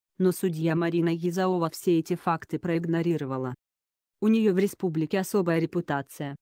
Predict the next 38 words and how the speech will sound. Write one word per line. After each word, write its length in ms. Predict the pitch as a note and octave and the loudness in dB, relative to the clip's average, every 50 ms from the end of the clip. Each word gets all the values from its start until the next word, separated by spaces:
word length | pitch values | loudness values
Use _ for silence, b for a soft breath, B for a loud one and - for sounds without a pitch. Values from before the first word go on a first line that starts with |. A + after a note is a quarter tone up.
| _ _ _ _ _ _ _ _ _ _ _ - | _ _ _ _ _ _ _ _ _ _ _ 2
Она 280 | F3+ F3+ F3+ F3 F3 | 4 4 4 4 2
и 40 | E3 | 2
ее 300 | D#3+ E3 E3+ F3 F3 D#3+ | 0 0 0 0 0 0
супруг 480 | - - F3+ E3 - A#3+ C4+ C4+ - G3+ | 0 -2 -4 -4 0 0 0 0 0 -2
Арсен 380 | F#3+ F#3+ - - F#3+ F3 F3 | -4 -4 -4 -2 0 0 2
Езаов, 400 | D#3 D#3 D#3 D3 E3+ D#3 C#3+ C3+ _ _ _ _ _ _ - | 2 0 0 0 -2 -2 -2 -4 _ _ _ _ _ _ -6
бывший 420 | F#3+ F3+ A3+ G#3+ - - E3+ E3+ | 0 2 2 2 2 0 -2 0
заместитель 640 | E3 F3+ F#3 G3 F#3+ - - G#3 F3+ - G3+ F#3 F#3 | 2 2 2 2 0 -2 -4 -4 -2 -2 -2 -2 -2
руководителя 680 | F#3 F3 - F#3 F#3 F#3 F3+ F#3+ F3 - G3+ F#3 F3+ | -4 -2 -2 0 0 0 0 -2 0 0 2 2 2
Республиканского 920 | E3 E3+ E3+ - - A#3+ G#3+ A#3 A#3 A3+ - A3+ G3 F#3 - - F3 D#3+ E3 | 2 2 0 0 -2 0 2 2 0 2 2 0 0 0 -2 -4 -4 -2 -2
управления 640 | E3 - F#3 F#3 F3+ F3+ F#3+ F3 E3 E3 D#3+ D#3 D#3+ | -2 0 0 -2 0 2 2 2 2 2 0 0 -4
Следственного 640 | - - A#3+ C#4 C#4+ - - - F3 E3 D#3+ E3 E3+ | -2 -2 -2 -2 -2 -2 -2 0 0 0 0 -2 -2
комитета 540 | - F#3 F#3 F3+ F3 - F#3 E3 - E3 | 0 2 2 2 2 0 -2 0 0 -2
России, 560 | D#3 D#3+ E3+ - - - C#4 C#4 A#3 D#3+ D3 D#3 _ _ _ - | -4 -4 -6 -4 -2 0 2 2 2 2 0 -4 _ _ _ -6
не 140 | F#3 G3 G3+ | -2 -2 -2
скрывают, 520 | - - - G3 F#3 G3+ A#3 C4+ C#4 G#3+ | -4 -4 -4 -2 0 0 0 0 0 0
да 80 | G3 A#3+ | 2 2
и 120 | C4+ C4+ | 4 4
не 160 | B3 A3+ C4 | 4 4 4
могут 320 | C#4+ C4+ B3 G3+ F#3 F3+ - | 4 2 2 2 0 -2 -2
скрыть 360 | - - - A3 A3 F#3 - | -4 -2 2 2 2 2 0
этого 400 | - F3+ E3 - F3 E3 D#3+ D#3 | -2 -4 -2 -2 0 0 0 -2
известного 480 | D3+ - E3+ E3 D#3 - - D#3 D3+ D3 | 0 0 0 0 0 -2 -4 -4 -4 -2
в 60 | D#3 | -2
республике 680 | D#3+ D#3+ - - - - F3 D#3 D#3+ D#3 D3+ - E3+ | -2 -4 -4 -6 -4 -4 -4 -2 -2 -4 -2 -2 -4
факта. 360 | - - C4+ C#4+ - - D4 C4+ | -2 0 -2 -2 0 0 0 2
Они 180 | C4 B3+ B3+ | 2 2 2
были 260 | A3 A3 A#3+ A3+ G#3+ | 2 2 2 2 2
в 60 | G#3 - | 0 0
хороших 460 | - G3 F#3 F3+ E3 - F#3 - F3+ | 0 2 2 2 2 0 -4 -4 -4
отношениях 640 | E3 - F3 E3+ - - F#3 F3 F3+ F3 E3 D#3 | -4 -4 -4 -4 -4 -2 0 0 0 0 -2 -2
с 80 | - - | -2 -2
арестованными 760 | E3 D#3 D#3+ - - - C4+ C#4+ B3 G3+ F3+ F3 E3+ D#3+ D#3+ | -2 -2 -2 -6 -4 -2 0 0 2 2 2 2 2 0 -2
в 40 | |
феврале 480 | - - F#3+ F3 F3+ F#3 F3 G3 G3+ G3 | -4 -8 -6 -4 -2 0 2 4 4 4
нынешнего 560 | G3 F#3+ F#3 F#3+ F#3 - - - F3+ F3+ F#3 | 4 4 4 2 2 -2 -2 0 0 0 0
года 380 | F#3 F3+ F3 E3 D3+ D#3+ D#3 D#3 | 2 2 2 2 2 0 0 0
Рашуковыми. 760 | D#3 D3 D3 - - F3 F3 E3 D#3 C#3 C#3+ C3+ C3+ C3 B2+ | 0 -2 -2 -2 0 0 0 0 -2 -6 -6 -6 -6 -8 -8